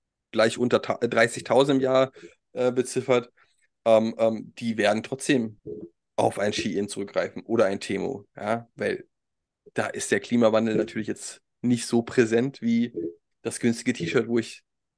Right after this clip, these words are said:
etliche Dollar spare. Das, naja. Aber ja, ich, ich denke, das sollte man definitiv weiter verfolgen, gerade mit Shein, äh, äh, Temu, mit Pinduoduo als, als Hintergrundunternehmen, welches dort einiges finanziert.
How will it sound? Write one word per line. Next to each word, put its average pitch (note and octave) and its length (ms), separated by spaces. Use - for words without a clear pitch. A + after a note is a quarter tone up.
etliche G#2+ 340
Dollar G2+ 220
spare. F#2 500
Das, - 720
naja. A#2 300
Aber F3 220
ja, D3+ 140
ich, B2 200
ich B2+ 80
denke, D3 200
das D3 160
sollte D3+ 120
man C#3 120
definitiv D3 420
weiter C#3 220
verfolgen, C#3+ 760
gerade B2+ 280
mit B2+ 120
Shein, C3+ 640
äh, A#2 400
äh, A#2 100
Temu, C3+ 640
mit A#2 160
Pinduoduo B2+ 680
als, A2+ 260
als A#2 180
Hintergrundunternehmen, B2 1160
welches A#2 300
dort A#2+ 220
einiges A#2+ 320
finanziert. B2 640